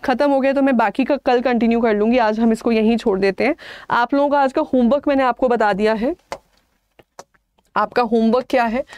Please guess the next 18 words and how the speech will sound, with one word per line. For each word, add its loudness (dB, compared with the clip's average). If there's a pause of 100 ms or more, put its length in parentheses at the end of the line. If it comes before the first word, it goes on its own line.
(300)
अब -2
मैं 2
फिर -2
से -2
होमवर्क 2
वाली 0
वो 0
प्रैक्टिस -2
शुरू -2
कर -2
रही -2
हूँ, 0
because -2
मुझे 0
लगता -2
है 0 (440)
आप -2
लोग 0